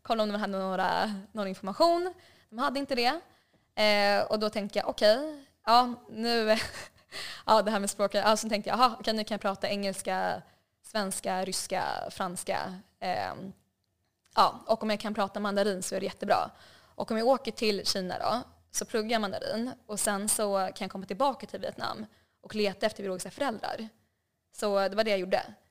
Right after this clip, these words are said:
Så jag googlade bara, ja, jag back-, backpackade runt där, jag var i Kambodja.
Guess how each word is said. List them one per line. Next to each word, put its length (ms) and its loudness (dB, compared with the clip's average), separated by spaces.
Så 60 0
jag 100 0
googlade 320 4
bara, 680 2
ja, 180 0
jag 240 6
back-, 200 2
backpackade 460 -2
runt 140 -4
där, 240 6
jag 80 6
var 60 -2
i 40 -14
Kambodja. 680 2